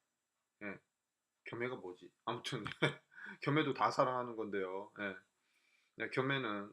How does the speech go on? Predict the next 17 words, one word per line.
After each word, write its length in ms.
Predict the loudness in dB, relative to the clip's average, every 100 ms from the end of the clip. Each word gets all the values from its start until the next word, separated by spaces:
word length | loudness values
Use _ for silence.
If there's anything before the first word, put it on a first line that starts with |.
| -8
예, 120 | -6
시간 220 | -4 -2 -2
나면 100 | -2
다시 220 | -4 -2
하도록 200 | -2 -4
하겠습니다. 680 | -4 -8 -8 -4 -4 -6 -12 _ _ _ _
네. 180 | -4 -4 -8 _ 4 10
효제, 440 | 10 12 12 12
충신, 520 | 10 4 6 4 4 6
효도. 400 | 10 10 8 4 _
예. 260 | 0 0 -2 _ _ _ _ _ _ 6
제. 360 | 10 10 8 -4 _ _ _ _ _ _ _ -2
쟤는 180 | 2 2
뭐지? 140 | 2
형제 300 | 2 4 6
간의 180 | 6 4
우애인가? 500 | 2 0 0 -2